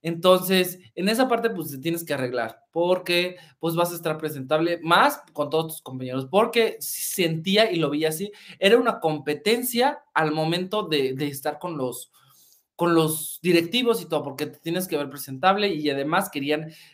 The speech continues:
querían que estuvieras al alto. Y por lo, por todo hay un protocolo de vestimenta, que no puedes ir de jeans rotos, que no puedes ir de, de, de polo, que no puedes ir con, con la bastilla rota, que los zapatos bien boleados, o sea, todo, y dices, o sea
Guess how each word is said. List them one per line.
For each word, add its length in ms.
querían 280
que 80
estuvieras 340
al 80
alto. 280
Y 160
por 280
lo, 300
por 200
todo 300
hay 140
un 100
protocolo 580
de 100
vestimenta, 500
que 120
no 220
puedes 320
ir 120
de 140
jeans 300
rotos, 400
que 120
no 180
puedes 340
ir 160
de, 220
de, 680
de 160
polo, 480
que 120
no 180
puedes 360
ir 160
con, 240
con 180
la 80
bastilla 480
rota, 560
que 100
los 140
zapatos 380
bien 160
boleados, 420
o 80
sea, 320
todo, 300
y 40
dices, 380
o 100
sea 400